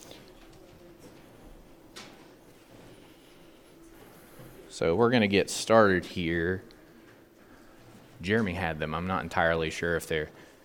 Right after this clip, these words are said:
if he has any extras or if you, if you don't happen to have the, the paper that I ran off,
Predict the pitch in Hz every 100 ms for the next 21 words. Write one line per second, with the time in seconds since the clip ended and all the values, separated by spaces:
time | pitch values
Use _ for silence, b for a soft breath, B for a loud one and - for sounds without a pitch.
0 | - - 90 87 87 85 78 85 - -
1 | 82 80 76 76 73 - - - - B
2 | B B B B B B B B B B
3 | - - 123 131 143 131 - - 120 117
4 | 104 147 180 - 139 - 139 - 110 110
5 | 117 113 98 95 90 85 90 135 123 107
6 | 101 95 95 101 95 98 95 87 92